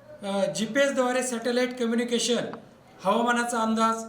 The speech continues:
त्याचप्रमाणे आपत्ती व्यवस्थापन याच्यासारख्या सुविधा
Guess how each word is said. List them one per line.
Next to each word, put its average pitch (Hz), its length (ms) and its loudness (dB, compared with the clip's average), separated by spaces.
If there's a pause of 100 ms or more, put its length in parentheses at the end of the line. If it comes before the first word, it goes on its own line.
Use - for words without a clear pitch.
(640)
त्याचप्रमाणे 240 540 0
आपत्ती 254 440 -4
व्यवस्थापन 226 580 0 (440)
याच्यासारख्या 233 640 -2
सुविधा 214 680 0